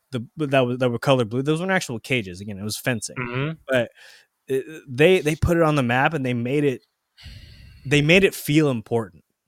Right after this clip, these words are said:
Speaker 1: Um, and again, there were outside, uh, aspects that also added to that, but at the core of it is Shawn and Taker, like, just kind of doing their thing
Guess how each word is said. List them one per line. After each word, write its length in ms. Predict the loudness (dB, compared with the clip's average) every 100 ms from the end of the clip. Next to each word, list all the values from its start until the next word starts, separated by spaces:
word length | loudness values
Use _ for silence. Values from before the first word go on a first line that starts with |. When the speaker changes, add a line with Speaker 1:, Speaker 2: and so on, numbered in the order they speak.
| _ _ _ -14
Speaker 1:
Um, 320 | -10 -10 -10 -6
and 140 | -4
again, 280 | 0 0 0
there 100 | -2
were 260 | -2 -2 -6 -16 -20 _ -2
outside, 840 | 4 4 4 6 8 8 4 -2 -14 -20 -20 _
uh, 300 | 0 0 0 2
aspects 600 | 4 4 0 0 0 -2
that 180 | -4 -2
also 320 | -4 -2 -4
added 360 | -4 -2 -2 -4
to 80 | -2
that, 280 | 0 -2 -4
but 220 | -6 -8 _ _ _ -2
at 160 | -2 -2
the 60 |
core 400 | -10 0 4 4
of 80 | 2
it 320 | 0 -2 -6 _ _ _ -10
is 140 | -6
Shawn 380 | -4 0 2 0
and 100 | -2
Taker, 480 | -4 -4 -4 -16 -18 _ _ _ _ _
like, 240 | -14 -14 _ -6
just 280 | -4 -4 -10 _
kind 240 | -12 -6 -6
of 120 | -8 -16 _
doing 300 | -4 0 2
their 180 | 2 0
thing 460 | 2 2 2 -2